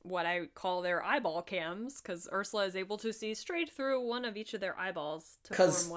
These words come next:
Speaker 1: one picture.
Speaker 2: evil witch sea hag, uh, magic.
Speaker 1: Yes. So now that she knows that Ariel is in love with this human man, she is formulating a plan.
Speaker 2: Mwahahaha. Sorry.
Speaker 1: <laughs>
Speaker 2: I thought it, I thought it necessary.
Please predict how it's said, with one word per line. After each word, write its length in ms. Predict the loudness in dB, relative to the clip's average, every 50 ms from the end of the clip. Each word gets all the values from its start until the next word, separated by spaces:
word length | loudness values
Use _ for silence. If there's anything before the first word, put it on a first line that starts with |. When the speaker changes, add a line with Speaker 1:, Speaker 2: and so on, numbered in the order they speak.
| -6 -6
Speaker 1:
one 40 |
picture. 200 | -6 -2 0 2
Speaker 2:
evil 420 | 2 4 6 6 6 6 6 6 6
witch 560 | 6 4 4 4 2 -2 -2 -2 -4 -4 -8 -12 -14 _
sea 320 | -4 0 0 0 2 2 2
hag, 340 | 4 4 4 4 2 0
uh, 200 | -2 0 0 0
magic. 460 | 2 2 2 2 2 0 -4 -4 -6 -18 _ _ _ _ _ _ _
Speaker 1:
Yes. 380 | -8 -8 -8 -8 -10 -16 -18 -20 _ _ -8
So 160 | -4 0 2
now 180 | 4 6 6 6
that 140 | 4 2 0
she 140 | 0 -2 0
knows 220 | 0 0 0 2
that 120 | 0 2 2
Ariel 320 | 2 2 4 4 4 4
is 140 | 2 2 0
in 140 | -2 0 2
love 180 | 2 2 2
with 120 | 0 -4 -4
this 180 | -4 -6 -4
human 280 | -6 -4 -2 -2 -2 -2
man, 420 | -2 -2 0 0 -2 -2 -4 -6
she 180 | -8 -8 -8 -8
is 100 | -8 -8
formulating 560 | -6 -6 -4 -4 -4 -4 -4 -4 -4 -4 -6
a 60 | -8
plan. 800 | -8 -8 -8 -6 -6 -4 -6 -6 -6 -8 -12 -12 -14 -16 -16 -16 -18 _ _ _ _ 0
Speaker 2:
Mwahahaha. 1120 | 6 8 8 8 8 8 6 8 8 8 8 8 8 6 6 4 4 4 2 2 2 0 -2 -6 -14 -20 _ -18 -10
Sorry. 280 | -4 -2 -2 -2 -2 -6 -10 -20 _ _ _ _ _ -4
Speaker 1:
<laughs> 420 | -4 -4 -4 -6 -14 -18 _ -6
Speaker 2:
I 80 | -4 0
thought 180 | 2 2 2 2
it, 80 | 2 -2 -4
I 60 | -4
thought 160 | -4 -4 -6 -6
it 100 | -4 -6
necessary. 480 | -6 -6 -6 -6 -8 -8 -10 -10 -12